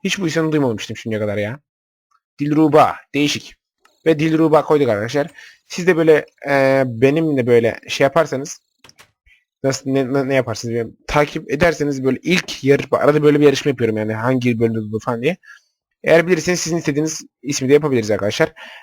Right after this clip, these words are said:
Ee, yaklaşık yirmi dakika olmuştur herhalde değil mi? Ben video kaç dakika olmuş arkadaşlar? Ona bakıp geliyorum. Bu arada çikolata olmasa ne yapacağız ya? Can yoldaşımız bak hiç bizi bırakmıyor. Ben video, video kaç dakika oldu ona bakıp geliyorum efendim. Hemen geleceğim.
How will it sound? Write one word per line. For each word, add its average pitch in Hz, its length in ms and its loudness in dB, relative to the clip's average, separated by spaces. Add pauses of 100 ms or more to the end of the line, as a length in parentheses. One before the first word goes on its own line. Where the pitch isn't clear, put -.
(140)
Ee, 123 60 0 (480)
yaklaşık 117 500 -2
yirmi 139 140 2
dakika 147 200 0
olmuştur 120 320 -2
herhalde 92 260 -4
değil 123 100 -4
mi? 110 80 -6 (1300)
Ben 160 140 2
video 170 140 0
kaç 175 120 -2
dakika 160 140 -2
olmuş 131 160 0
arkadaşlar? 139 200 -2
Ona 151 240 0
bakıp 147 220 -2
geliyorum. 135 280 0
Bu 135 80 4
arada 131 140 2
çikolata 127 380 2
olmasa 127 260 0
ne 131 60 2
yapacağız 117 260 -4
ya? 107 220 -2 (220)
Can 127 220 0
yoldaşımız 117 360 -2
bak 127 220 0 (220)
hiç - 180 -2
bizi 127 160 -4
bırakmıyor. 117 300 0 (320)
Ben 175 140 0
video, 185 240 -4 (160)
video 160 220 -2
kaç 151 160 0
dakika 147 140 -2
oldu 123 100 -2
ona 139 120 0
bakıp 143 240 -4
geliyorum 110 280 0
efendim. 131 260 -4
Hemen 180 340 0
geleceğim. 123 600 -2